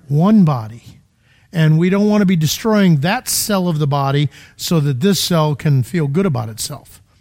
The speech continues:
that kind of thing. Okay, any questions or thoughts? Excellent. Well, let's cl-, close in prayer, and, uh, Lord willing, we'll see you Wednesday. Okay, let's pray. Father, we do thank you that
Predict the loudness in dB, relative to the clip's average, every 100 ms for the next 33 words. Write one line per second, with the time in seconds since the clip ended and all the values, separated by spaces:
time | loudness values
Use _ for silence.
0 | _ -10 -8 -4 -4 -6 -14 -20 _ -20
1 | -20 -20 -20 -4 -2 0 2 4 2 0
2 | -2 2 0 0 -2 -6 -10 -18 -20 _
3 | _ _ _ _ _ _ _ _ _ _
4 | _ _ _ _ _ _ -20 _ -2 0
5 | 0 -4 -10 -12 -20 -20 _ _ -4 -4
6 | -4 -12 -14 -10 -2 0 2 0 0 -2
7 | -2 -4 -2 0 0 0 -2 -4 -6 -14
8 | _ _ -6 -2 0 0 2 0 -2 -4
9 | -2 -2 -2 -4 -10 -20 _ _ _ _
10 | _ _ _ _ -8 -6 -6 -6 -6 -8
11 | -12 -16 _ _ -20 -20 _ _ _ _
12 | 0 2 2 2 2 2 2 2 0 -6
13 | -4 -6